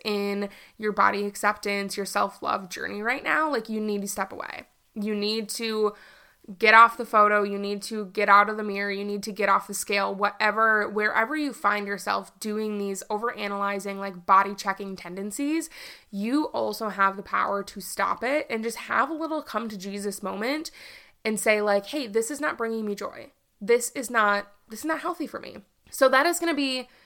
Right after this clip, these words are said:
tip number one, first of all, is stop body checking. But what I had to do then is I was like, "Why am I sitting here having this pit-, pity party?"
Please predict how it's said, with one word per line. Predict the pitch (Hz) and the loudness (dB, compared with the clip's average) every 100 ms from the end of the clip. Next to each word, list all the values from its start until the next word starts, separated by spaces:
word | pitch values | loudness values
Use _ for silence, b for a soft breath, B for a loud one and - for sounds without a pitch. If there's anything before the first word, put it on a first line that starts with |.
| b b | b b
tip | - 277 | -2 0
number | 233 226 | 0 -2
one, | 208 226 208 208 | 2 2 2 -2
first | 202 214 - | -4 -6 -2
of | |
all, | 214 226 - | 0 0 0
is | 214 | -2
stop | - 233 226 | 4 4 6
body | 208 202 | 2 2
checking. | 214 - 196 226 220 B B B - 180 - | -8 -12 -14 -18 -20 B B B -16 -14 6
But | 349 277 214 - | 8 8 4 0
what | - 196 277 | -10 -2 0
I | 320 277 | 2 0
had | 220 - 294 359 370 | -4 -4 0 2 0
to | - | -4
do | 220 226 220 | -6 -6 -6
then | 202 - - - - | -4 -6 -8 -10 -6
is | 214 202 | -4 0
I | - 214 | 2 4
was | 208 208 208 | 2 -2 -4
like, | 202 202 - | -4 -6 -12
"Why | 190 214 262 339 349 | -14 -8 -4 -4 -4
am | 285 | -4
I | 220 | -6
sitting | - 226 214 | -4 -4 -4
here | 196 202 196 190 b b b b b | -4 -4 -2 -4 b b b b b
having | - 226 220 | -4 -2 0
this | 208 185 | -2 -4
pit-, | - - - - | -10 -12 -14 -12
pity | 226 208 | -10 -8
party?" | - - - | -10 -12 -14